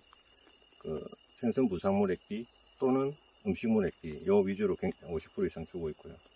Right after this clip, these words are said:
나머지는 골분 폐하성, 뭐 고추 잔사, 그 쇠비름, 그다음에 천면이나 뭐 그, 뭐 산야초, 어, 산야초 액비 이런 식으로 조금씩 다 배합해서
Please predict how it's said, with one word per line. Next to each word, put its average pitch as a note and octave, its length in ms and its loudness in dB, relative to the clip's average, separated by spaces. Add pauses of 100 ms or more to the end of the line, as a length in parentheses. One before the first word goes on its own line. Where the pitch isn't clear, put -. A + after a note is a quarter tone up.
(360)
나머지는 F3+ 520 6 (100)
골분 G3 260 6
폐하성, D#3+ 500 -4
뭐 D#3 260 0 (260)
고추 F2 240 -8
잔사, G2 460 2 (560)
그 - 80 -12
쇠비름, - 580 2 (760)
그다음에 E2+ 280 -2
천면이나 F2 760 4
뭐 - 260 -2 (280)
그, - 240 -8 (2000)
뭐 G3 80 -4
산야초, - 400 4
어, D#2 260 -2
산야초 F#2+ 420 -2
액비 - 420 -6
이런 F3 180 2
식으로 E2 260 -2
조금씩 F#2+ 520 -2
다 D#2+ 220 -8
배합해서 E2+ 500 -2